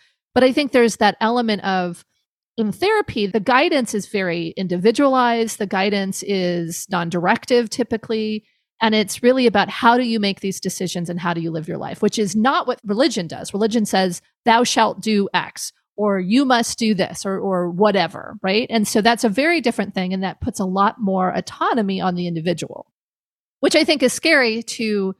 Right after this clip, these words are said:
a society that has relied on folks being compliant. And it also may not be honoring folks from collectivist cultures. And so I think that's a whole other conversation to have about what is therapy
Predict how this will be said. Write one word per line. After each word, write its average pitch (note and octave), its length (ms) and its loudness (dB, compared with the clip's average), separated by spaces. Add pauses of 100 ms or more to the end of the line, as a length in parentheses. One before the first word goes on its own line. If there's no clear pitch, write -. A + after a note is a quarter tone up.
(320)
a G#3+ 120 0
society F#3+ 680 0 (100)
that F3+ 320 0
has E3+ 640 -6 (100)
relied G3+ 480 2
on F#3 220 0
folks - 560 -2
being F#3+ 300 -8
compliant. - 840 -8 (440)
And C4 120 2
it C4+ 140 -2
also A4+ 300 4
may B3+ 120 2
not A#3 160 2
be G#3 160 -4
honoring G#3 540 0
folks - 380 -4
from F3+ 140 -6
collectivist F#3+ 840 -2
cultures. F3+ 640 -2
And G3 140 0
so A#3 120 0
I G#3+ 100 2
think G#3 240 -4
that's - 200 0
a G#3 80 2
whole A3 200 4
other F#3 500 -2 (340)
conversation G3+ 580 2
to F3 60 -2
have E3+ 200 0
about D#3+ 260 0
what F#3 220 2
is F3+ 160 2
therapy E3+ 760 -4